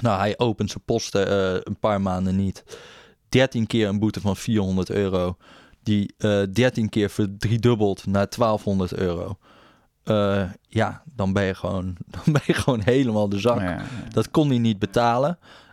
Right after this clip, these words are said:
Speaker 1: En ze zijn hem gewoon, eh, heel-, ze hebben hem helemaal de financiële vernieling in geholpen. Uiteindelijk heeft hij zelfs zesentachtig dagen in de cel moeten zitten. Eh,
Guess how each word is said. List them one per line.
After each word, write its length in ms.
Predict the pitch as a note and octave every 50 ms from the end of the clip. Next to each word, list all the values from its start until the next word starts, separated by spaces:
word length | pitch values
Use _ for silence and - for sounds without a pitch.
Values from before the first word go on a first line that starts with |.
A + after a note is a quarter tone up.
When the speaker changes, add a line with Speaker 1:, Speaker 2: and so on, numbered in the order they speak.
| _ _
Speaker 1:
En 280 | - B2 A#2+ A#2 A#2 A2+
ze 120 | - A#2+
zijn 220 | A2 B2+ B2 A#2+ A2+
hem 100 | A2 G#2+
gewoon, 380 | - - G#2+ G#2+ G#2+ G#2+ G#2+
eh, 240 | G#2 G2+ G2 G2 G2
heel-, 320 | G2 G2+ A#2 A#2 A2 - -
ze 100 | - A#2
hebben 160 | A2+ A2 G#2+
hem 100 | G#2 A2
helemaal 240 | A2 A2 G#2+ G#2 G2+
de 80 | G2+
financiële 580 | - - G#2+ A2 G#2+ G2+ - - G#2+ G2+ G2+ G2+
vernieling 400 | - G#2+ G#2+ A2+ B2 C3 C#3 C3
in 120 | A#2+ A2+
geholpen. 320 | - - A2 G#2+ G2+ F2 F2+
Uiteindelijk 400 | G2 - - G#2+ A2 A2+ A2 -
heeft 180 | G#2+ G#2+ -
hij 80 | A#2 G2+
zelfs 320 | A2 G2+ G2+ G#2 - - - - - - - _ _
zesentachtig 680 | - - - B2+ - - - - A#2+ G2+ - - F#2+ -
dagen 360 | - A2 G#2 G2+ G2 - F#2+
in 100 | - G#2+
de 60 | G#2
cel 280 | G2 - - C3+ C3+ C3+
moeten 280 | B2 A2 G2+ - G#2 F#2
zitten. 420 | G2 G2 F#2 - F2 - G2 - _ _ _ _ _ - _ _ _ _ _ _ _ _ -
Eh, 680 | - G#2 G2+ G2 G2 G2 G2 F#2+ F#2+ F#2+ F#2+ F#2+ F#2+